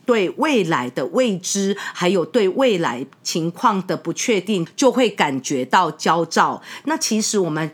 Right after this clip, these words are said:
冷静的想一下，在没有疫情的时候，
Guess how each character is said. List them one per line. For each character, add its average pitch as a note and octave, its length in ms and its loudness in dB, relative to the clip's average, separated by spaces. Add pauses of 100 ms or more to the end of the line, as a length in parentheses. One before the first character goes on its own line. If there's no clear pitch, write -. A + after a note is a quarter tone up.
(160)
冷 D#3+ 280 -2
静 A3 340 0
的 C#3 300 -2
想 C3 320 -4
一 C#3 80 -4
下， E3 340 0 (300)
在 D4 260 2
没 G3+ 180 2
有 A3+ 140 2
疫 C4 220 0
情 D#3 240 -6
的 C3 80 -4
时 C#3+ 200 -6
候， F3+ 320 -2